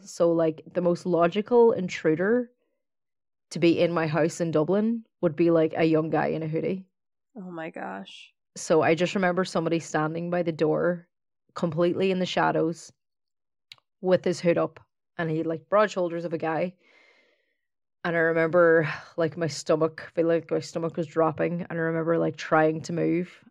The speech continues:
Speaker 1: and I could not move, and I remember trying to scream, and I could not scream. And then, just like that, I could move again. And I blinked, and there was nobody there,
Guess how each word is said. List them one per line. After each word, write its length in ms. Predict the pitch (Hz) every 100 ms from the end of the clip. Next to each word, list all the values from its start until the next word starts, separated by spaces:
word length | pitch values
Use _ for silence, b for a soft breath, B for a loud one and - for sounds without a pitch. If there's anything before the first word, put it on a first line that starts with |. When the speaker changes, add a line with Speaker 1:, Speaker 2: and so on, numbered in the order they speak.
| -
Speaker 1:
and 140 | 170
I 80 | 160
could 220 | - 175
not 160 | 160 -
move, 300 | 165 165 165
and 140 | -
I 40 | 170
remember 260 | 165 165
trying 320 | 160 160 160
to 60 | 160
scream, 720 | - - - 160 160 180 240 - -
and 140 | 170
I 60 | 165
could 220 | - 160
not 200 | 160 -
scream. 680 | - - 165 156 160 196 202 _ _ _ _ _ _ _ _ _ _ 180
And 140 | 170
then, 460 | 165 160 160 160 151 _
just 280 | - 170 -
like 180 | 214 220
that, 300 | 202 202 - _ _ _ _ _ _ _ _ _ _ _ _ _ _ 185
I 60 |
could 160 | 180 156
move 180 | 165 156
again. 300 | 170 170 175 _ _ _ _ _ _ 180
And 120 | 175
I 80 | 160
blinked, 580 | 165 190 - - - _ _ _ -
and 640 | 170 165 160 160 160 151 - - _ _ _ _ _ -
there 100 | 165
was 100 | 160
nobody 280 | 160 160
there, 340 | 160 156 165